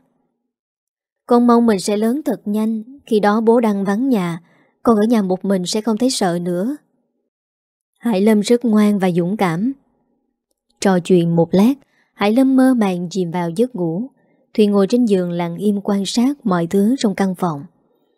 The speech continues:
Đồ đạc được bài trí ngăn nắp, sạch sẽ. Bên ngoài khung cửa sổ, mưa vẫn không ngừng rơi. Thức đến giờ này, Thùy cảm thấy rất buồn ngủ, nhưng cô không muốn ngủ trong nhà người khác. Cô rón rén đi từng bước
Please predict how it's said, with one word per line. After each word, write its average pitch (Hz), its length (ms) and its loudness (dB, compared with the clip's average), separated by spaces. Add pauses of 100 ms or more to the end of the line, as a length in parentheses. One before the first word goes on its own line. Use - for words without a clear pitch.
(160)
Đồ 208 200 4
đạc 196 300 -2
được 202 100 2
bài 190 220 -2
trí 226 220 -2
ngăn 233 360 -2
nắp, 269 160 -4 (280)
sạch - 260 -4
sẽ. 180 400 -4 (640)
Bên 247 180 2
ngoài 208 220 0
khung 247 200 -4
cửa 208 160 -2
sổ, 208 440 -6 (160)
mưa 254 280 2
vẫn 196 160 -2
không 254 240 -2
ngừng 175 240 -4
rơi. 190 340 -4 (720)
Thức 262 180 0
đến 254 200 2
giờ 220 200 0
này, 180 340 -4 (140)
Thùy 190 220 2
cảm 175 220 -2
thấy 208 220 0
rất 302 220 -4
buồn 175 240 0
ngủ, 170 320 -2 (360)
nhưng 240 160 -2
cô 247 120 2
không 233 220 2
muốn 254 200 2
ngủ 185 280 0
trong 233 220 -2
nhà 180 200 -2
người 170 320 -4
khác. 240 260 -4 (760)
Cô 202 140 2
rón 202 240 0
rén 226 400 -2 (120)
đi 185 360 2
từng 180 220 0
bước 233 140 2